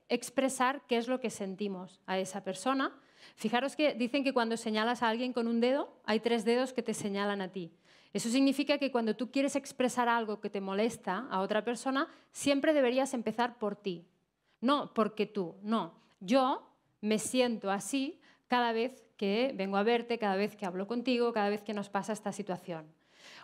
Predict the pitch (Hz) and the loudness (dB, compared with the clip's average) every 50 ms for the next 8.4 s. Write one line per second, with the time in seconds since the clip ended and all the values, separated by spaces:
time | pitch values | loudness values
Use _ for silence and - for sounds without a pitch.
0 | - - 233 247 277 269 269 269 262 196 214 202 202 202 202 233 220 - - - | -4 2 4 4 4 6 4 4 2 2 0 0 0 -2 -4 -6 -8 -8 -6 -6
1 | 208 - - 214 214 254 285 285 277 277 - - 381 320 247 240 - 226 220 - | -4 -2 -2 0 2 2 4 4 2 2 0 0 2 2 2 2 0 -4 -2 -2
2 | 220 202 190 202 - - - _ _ _ - 220 - - 214 - - - 202 220 | -2 -2 -4 -4 -8 -20 -20 _ _ _ -8 -8 -4 -2 -4 -4 0 0 0 0
3 | 262 240 233 202 - 196 185 - 226 233 240 262 262 262 254 262 285 320 392 - | 0 0 -2 -2 -2 -2 0 2 2 2 4 4 2 2 2 2 0 -2 -4 -8
4 | - _ - - 220 226 214 208 214 214 208 214 220 220 240 247 254 277 262 302 | -18 _ -6 0 0 2 2 4 2 2 2 0 0 -2 0 0 2 2 2 0
5 | 392 - - - - - 220 269 - - - 190 190 214 196 233 226 233 233 240 | 0 -4 -8 -8 -2 0 0 0 -2 -4 -6 -2 -2 0 2 2 2 2 2 0
6 | 226 214 196 190 196 226 226 226 - 196 196 202 - 247 247 254 247 247 277 339 | 0 0 0 2 0 0 -2 -2 -2 -2 -2 -2 -2 0 0 2 2 2 0 -2
7 | - - - - _ - 214 220 226 220 220 220 220 226 220 220 202 202 220 226 | -6 -8 -20 -20 _ -4 0 2 2 2 2 0 -2 -2 -2 0 -2 -2 0 0
8 | 254 247 254 262 262 302 392 - | 0 0 0 0 0 0 -2 -4